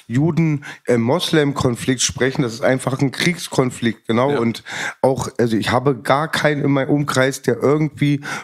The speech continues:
Speaker 1: irgendwas gegen Juden hat oder irgendwas gegen den Glauben. Es geht wirklich um die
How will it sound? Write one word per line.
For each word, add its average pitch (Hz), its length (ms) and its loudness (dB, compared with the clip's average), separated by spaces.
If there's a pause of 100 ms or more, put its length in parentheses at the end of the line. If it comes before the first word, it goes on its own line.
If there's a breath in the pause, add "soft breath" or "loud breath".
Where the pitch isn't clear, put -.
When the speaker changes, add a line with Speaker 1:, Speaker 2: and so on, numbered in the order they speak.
Speaker 1:
irgendwas 143 480 0
gegen 127 220 0
Juden 156 400 2
hat 143 240 -2
oder 131 260 2
irgendwas 139 480 0
gegen 131 260 0
den 127 140 2
Glauben. 127 380 0
Es 123 100 -4
geht 113 220 -2
wirklich 139 420 0 (320 loud breath)
um 131 180 2
die 117 60 -10